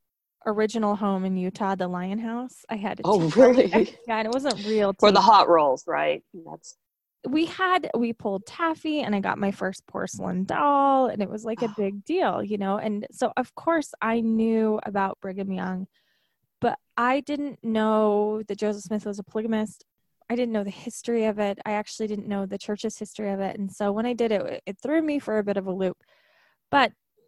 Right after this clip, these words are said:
Speaker 1: I decided to do, I, and, and I started to blog about it for Feminist Mormon Housewives, 'cause this is, you know,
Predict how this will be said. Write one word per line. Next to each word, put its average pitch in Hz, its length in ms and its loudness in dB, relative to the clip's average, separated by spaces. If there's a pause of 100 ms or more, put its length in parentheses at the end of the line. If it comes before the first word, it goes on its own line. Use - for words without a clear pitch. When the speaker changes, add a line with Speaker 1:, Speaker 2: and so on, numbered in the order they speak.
(120)
Speaker 1:
I 240 40 -2
decided 262 460 0
to 262 120 -6
do, 220 640 2
I, - 100 -4
and, 247 380 -6 (220)
and 233 260 -4
I - 60 -6
started 294 360 -2
to 240 80 -2
blog 202 360 0
about 180 240 -2
it 190 220 -6
for 208 100 -8
Feminist 196 480 -4
Mormon 185 220 -2
Housewives, 185 420 -8
'cause 196 160 -12
this 208 160 -16
is, 220 160 -14 (220)
you 220 80 -6
know, 190 180 -6